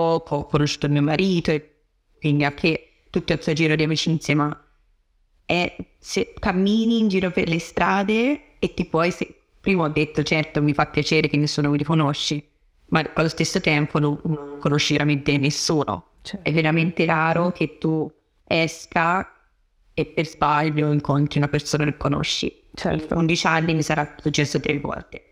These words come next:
Speaker 2: Ok, ho capito. Bene, quindi no, il, il, l'altro lato della medaglia del nessuno mi riconosce per strada, <laughs> che mi piace, è vero, però poi da italiana mi piace anche quel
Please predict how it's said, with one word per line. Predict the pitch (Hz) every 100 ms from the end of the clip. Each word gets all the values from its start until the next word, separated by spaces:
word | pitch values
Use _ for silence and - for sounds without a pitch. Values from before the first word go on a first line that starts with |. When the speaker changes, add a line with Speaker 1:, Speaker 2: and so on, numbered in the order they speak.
| _
Speaker 2:
Ok, | 180 170 - - 156 156
ho | 165
capito. | 151 147 143 139 160
Bene, | 165 147 147 160
quindi | 156
no, | 175 175
il, | 156 156 151 156
il, | 165 165 147
l'altro | 143 170 170 165
lato | 180 185
della | 170 160
medaglia | 160 160 160 165
del | 156 147
nessuno | 175 202 - - 220 214
mi | 202
riconosce | 196 214 185 214 240
per | 175 190
strada, | - 170 135 147 185 - 403 330
<laughs> | 427 440 403 302
che | 220
mi | 214 220
piace, | 247 208 196 208 - 254 269 -
è | 180
vero, | 160 165 160 160 185 254
però | 247 196 190
poi | - 196 175 180 214 277 - _ -
da | -
italiana | 175 220 208 160 170 185
mi | 151
piace | 160 170 -
anche | 156 180 -
quel | 160 165 151 147 139 -